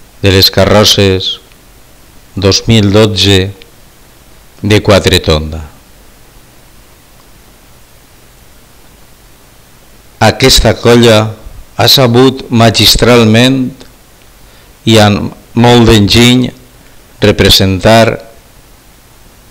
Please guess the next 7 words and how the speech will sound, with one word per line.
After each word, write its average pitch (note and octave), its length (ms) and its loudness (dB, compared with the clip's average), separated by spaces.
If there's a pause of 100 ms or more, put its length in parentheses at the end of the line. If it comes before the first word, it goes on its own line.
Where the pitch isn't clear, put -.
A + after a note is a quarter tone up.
(720)
unes B2+ 560 2
escenes A2+ 880 0 (2000)
d'aquesta G2 560 -2
obra. C#2+ 260 -4 (2750)
A F#2 80 0
la F#2 100 2
gent B2+ 420 0